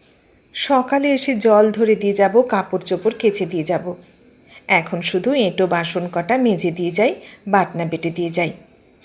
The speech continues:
বলিতে বলিতে সে রান্নাঘরের দিকে চলিয়া গেল। রান্নাঘর বেশি দূরে নয়, সব কথাই শুনিতে পাইতেছিলাম। ভাণ্ডার হইতে নারায়ণী বোধ করি বাটিবার মশলা বাহির করিয়া দিল।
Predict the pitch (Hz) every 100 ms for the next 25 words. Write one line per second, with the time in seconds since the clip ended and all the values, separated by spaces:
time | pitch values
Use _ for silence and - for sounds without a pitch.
0 | - _ _ _ _ _ _ _ 214 220
1 | 233 247 294 202 196 185 220 320 - 226
2 | 180 170 180 190 180 180 151 160 170 165
3 | 151 185 160 156 160 - - 160 - _
4 | _ _ _ _ _ _ _ _ 208 214
5 | 214 247 262 247 285 247 190 196 233 180
6 | 156 131 151 - - - - - - -
7 | 190 185 185 - 175 175 233 240 180 170
8 | 170 156 143 151 - - 156 156 - _
9 | _ _ _ _ - _ - _ - 175
10 | 185 208 240 277 247 240 185 233 214 175
11 | 202 226 262 220 196 190 - 233 180 165
12 | 170 170 214 214 196 175 170 - 220 165
13 | 165 165 185 - 139 143 135 104